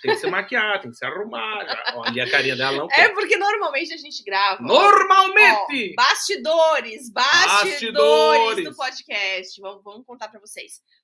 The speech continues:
Speaker 2: Normalmente nós gravamos o episo-, os, os
Speaker 1: O
Speaker 2: podcasts
Speaker 1: Ring In.
Speaker 2: depois do café da manhã, na terça-feira,
Speaker 1: A Europa.
Speaker 2: bem cedinho.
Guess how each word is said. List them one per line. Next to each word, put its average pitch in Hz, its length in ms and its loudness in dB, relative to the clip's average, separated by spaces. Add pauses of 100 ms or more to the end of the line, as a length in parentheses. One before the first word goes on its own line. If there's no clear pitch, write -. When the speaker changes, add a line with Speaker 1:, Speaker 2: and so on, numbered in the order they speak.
Speaker 2:
Normalmente 247 460 -10
nós 233 160 -14
gravamos 220 800 -12
o 190 500 -10
episo-, 180 460 -18
os, - 360 -20 (160)
os 196 140 -20
Speaker 1:
O - 60 -20
Speaker 2:
podcasts 175 880 -6
Speaker 1:
Ring 127 60 -18
In. 120 40 -20 (960)
Speaker 2:
depois 320 460 -8
do 320 80 -14
café 311 260 -18
da 226 120 -16
manhã, 180 360 -14 (540)
na 202 100 -18
terça-feira, 196 880 -12 (120)
Speaker 1:
A 117 40 -12
Europa. 123 300 -14
Speaker 2:
bem 262 220 -6
cedinho. 196 720 -14